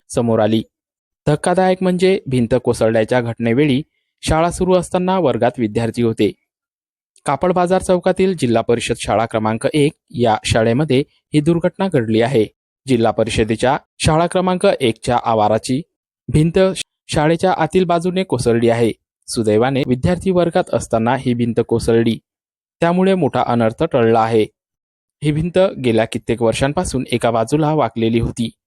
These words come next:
आणि खूप जुनी असल्याने भिंतीला तडे गेले होते. ही भिंत विशेष म्हणजे विद्यार्थ्यांच्या टॉयलेट जवळ होती.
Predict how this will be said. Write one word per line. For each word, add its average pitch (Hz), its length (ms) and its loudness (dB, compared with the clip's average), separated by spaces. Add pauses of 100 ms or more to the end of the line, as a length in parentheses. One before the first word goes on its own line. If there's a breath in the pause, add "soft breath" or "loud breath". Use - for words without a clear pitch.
(1000)
आणि 160 260 2
खूप 190 260 -2
जुनी 185 220 2
असल्याने 185 460 0 (180)
भिंतीला 180 500 2 (120)
तडे 117 200 4
गेले 117 240 2
होते. 117 260 0 (400)
ही 147 120 2
भिंत 165 260 0
विशेष 180 420 0
म्हणजे 190 300 2
विद्यार्थ्यांच्या 127 680 0
टॉयलेट 117 460 0
जवळ 117 260 0
होती. 113 280 -4